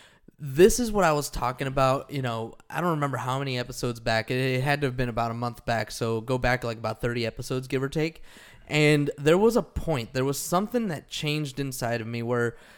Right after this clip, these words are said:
somebody was asking me about, "Hey, are you excited to go to Disneyland this weekend?" And I was like, "Yeah, sure, whatever."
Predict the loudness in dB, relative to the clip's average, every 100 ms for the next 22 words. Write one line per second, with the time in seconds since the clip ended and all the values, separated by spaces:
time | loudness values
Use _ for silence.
0 | _ -2 2 4 2 2 -2 -4 -4 -4
1 | -2 0 0 2 2 2 2 0 -2 -4
2 | -4 -2 0 0 -2 -8 -8 -6 -6 -6
3 | -8 -8 -6 -6 -8 -6 -6 -4 -4 -6
4 | -10 _ _ _ -6 -4 -2 0 2 2
5 | 2 0 -4